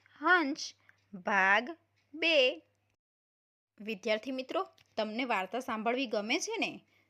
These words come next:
તો ચાલો, આપણે વાર્તા સાંભળીએ. કદરૂપું બતકડું. એક બતકીએ એક સુરક્ષિત જગ્યાએ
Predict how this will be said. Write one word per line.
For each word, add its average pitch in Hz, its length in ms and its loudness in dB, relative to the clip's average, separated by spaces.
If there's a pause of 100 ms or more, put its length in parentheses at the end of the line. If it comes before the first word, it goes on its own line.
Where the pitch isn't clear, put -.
તો 285 100 -4
ચાલો, 226 400 0 (320)
આપણે 220 320 -4
વાર્તા 220 380 -2
સાંભળીએ. 269 680 0 (140)
કદરૂપું 226 760 -2 (200)
બતકડું. 330 840 0 (1080)
એક 311 280 -2
બતકીએ 240 800 -2 (460)
એક 392 240 2
સુરક્ષિત 285 680 -2 (160)
જગ્યાએ 202 680 -2